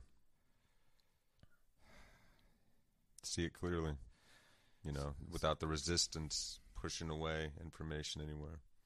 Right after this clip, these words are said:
Speaker 1: Taking as much as we can to really be able to delineate between what's true and right and good for one and all really seems a,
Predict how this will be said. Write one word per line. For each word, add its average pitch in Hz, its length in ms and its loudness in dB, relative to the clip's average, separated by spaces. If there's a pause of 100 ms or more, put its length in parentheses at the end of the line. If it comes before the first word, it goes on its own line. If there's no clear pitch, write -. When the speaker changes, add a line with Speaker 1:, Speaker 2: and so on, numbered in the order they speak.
(640)
Speaker 1:
Taking - 240 -8
as 76 140 -8
much 73 180 -2
as 73 160 -6
we 69 80 -6
can 73 480 -2
to - 120 -10
really 76 220 -2
be 73 100 -2
able 73 120 0
to 71 60 -8
delineate 76 600 -2
between 73 340 -2
what's 69 160 -4
true 76 420 -2
and 73 160 -6
right 78 320 -2
and 76 120 -8
good 80 160 -2
for 85 100 0
one 78 160 4
and 78 100 0
all 82 280 0 (480)
really 80 220 2
seems 76 320 0
a, 71 40 -4